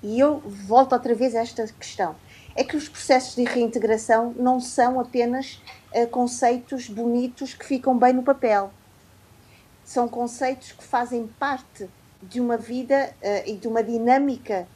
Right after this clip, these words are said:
eh, identitária, uma dinâmica comunitária e que é preciso realmente ter isso em conta quando estamos a reintegrar estes homens.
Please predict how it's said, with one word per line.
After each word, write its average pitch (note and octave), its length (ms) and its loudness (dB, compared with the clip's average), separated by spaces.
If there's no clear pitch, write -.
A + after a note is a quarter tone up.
eh, G#3 360 0
identitária, A#3+ 1160 0
uma G3+ 120 -10
dinâmica A3 460 -8
comunitária A3 1000 -2
e B3 60 -12
que D4+ 140 -10
é C#4+ 40 -6
preciso - 460 -12
realmente B3 680 -2
ter B3+ 160 -6
isso C4+ 220 -10
em B3+ 80 -4
conta B3 460 -2
quando D4 280 2
estamos A#3+ 400 -6
a A#3 40 -6
reintegrar A3 640 -4
estes F#3 360 -10
homens. G#3 440 0